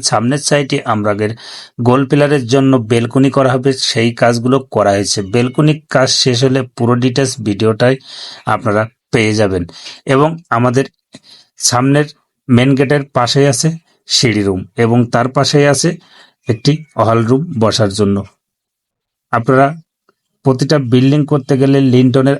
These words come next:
হাইট আপনারা গ্রেড বিমের পরের থেকে সাত ফিট করবেন, তাহলে আপনার বাড়ি খোলামেলা আলো থাকবে। আমরা যেভাবে কাজগুলো করেছি,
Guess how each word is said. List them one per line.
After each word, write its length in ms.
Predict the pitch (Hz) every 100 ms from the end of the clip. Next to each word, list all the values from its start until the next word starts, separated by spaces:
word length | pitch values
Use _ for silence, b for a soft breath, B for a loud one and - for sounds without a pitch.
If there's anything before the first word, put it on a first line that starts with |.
| _
হাইট 340 | 110 113 123 127 -
আপনারা 360 | 107 113 107 113 120 b b 123
গ্রেড 300 | 117 127 127
বিমের 240 | 139 143
পরের 300 | 123 120 117
থেকে 240 | 117 120 120
সাত 260 | - 101 101 -
ফিট 140 | 120
করবেন, 340 | - 135 127 127
তাহলে 360 | 123 101 123 131 -
আপনার 340 | 110 107 135 131
বাড়ি 200 | 131 127
খোলামেলা 520 | 127 120 110 113 117 117 - _ - _ -
আলো 220 | 107 110
থাকবে। 380 | 107 92 90 95 95 B B B B
আমরা 240 | 123 120 143
যেভাবে 380 | 139 147 139 143
কাজগুলো 440 | 131 123 120 135
করেছি, 360 | 131 120 127